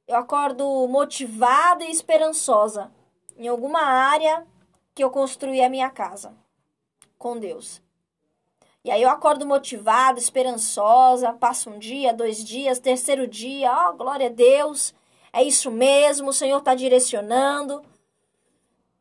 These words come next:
Porém, quando o desânimo vem, ele nunca dura um dia ou dois. Às vezes a gente passa por desânimos,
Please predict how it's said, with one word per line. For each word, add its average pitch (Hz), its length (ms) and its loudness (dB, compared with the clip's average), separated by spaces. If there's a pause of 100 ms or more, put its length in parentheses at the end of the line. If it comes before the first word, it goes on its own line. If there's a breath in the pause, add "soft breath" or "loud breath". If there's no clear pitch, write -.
(300)
Porém, 285 340 2
quando 339 380 -2
o 320 60 -8
desânimo 240 720 -2
vem, 220 600 -6 (1000)
ele 269 200 -4
nunca 415 420 -6
dura 269 760 0
um 247 200 -8
dia 233 260 -2
ou 226 80 -2
dois. 202 560 -12 (680 soft breath)
Às 214 120 -12
vezes 262 220 2
a - 20 -4
gente 262 200 -8
passa 269 260 -2
por 269 140 -6
desânimos, 233 920 -4